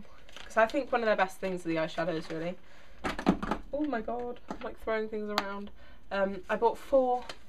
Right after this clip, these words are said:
pan eyeshadows and they're not in here, they're in a palette that I'm gonna show you, 'cause I thought that'd be easy if I just put them in a palette. So I only got four because now I have a full palette here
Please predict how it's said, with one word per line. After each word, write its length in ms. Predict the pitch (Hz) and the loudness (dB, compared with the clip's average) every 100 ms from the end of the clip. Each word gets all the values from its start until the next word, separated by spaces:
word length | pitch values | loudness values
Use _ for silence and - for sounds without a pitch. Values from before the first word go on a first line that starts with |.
| - | -12
pan 280 | - 220 202 | 2 4 6
eyeshadows 520 | 190 185 185 175 180 | 4 2 2 0 0
and 100 | 180 | 0
they're 60 | 180 | 2
not 180 | 185 180 | 2 2
in 100 | 180 | 0
here, 240 | 185 175 | 0 2
they're 140 | 175 180 | 2 0
in 60 | |
a 40 | 170 | 0
palette 400 | - 175 165 151 | 2 2 2 -4
that 60 | |
I'm 100 | 151 | -4
gonna 160 | 170 170 | -4 -4
show 160 | - | 0
you, 100 | 175 | 0
'cause 100 | 165 | 0
I 40 | 180 | -4
thought 120 | 226 | 0
that'd 120 | 220 | 2
be 100 | 190 | 2
easy 240 | 175 165 - | -2 -4 -8
if 120 | 170 | -8
I 40 | |
just 140 | 160 - | -8 -8
put 100 | - | -8
them 100 | 160 | -8
in 60 | |
a 40 | - | -8
palette. 200 | - - - - - - - - | -8 -10 -12 -12 -12 -12 -12 -12
So 440 | - 208 175 196 - - - - | 0 6 6 4 -2 -10 -12 4
I 160 | 220 240 | 6 8
only 100 | 285 | 8
got 140 | 277 | 6
four 180 | - 233 | 6 2
because 260 | 185 190 | 2 0
now 200 | 202 214 | 4 6
I 60 | 233 | 6
have 440 | 220 226 208 202 - | 4 6 6 4 -2
a 60 | - | -6
full 580 | - 226 214 208 208 - - - - | 0 4 4 4 0 -4 -10 -12 -2
palette 280 | - 190 - | 4 6 4
here 420 | 226 170 147 | 0 2 2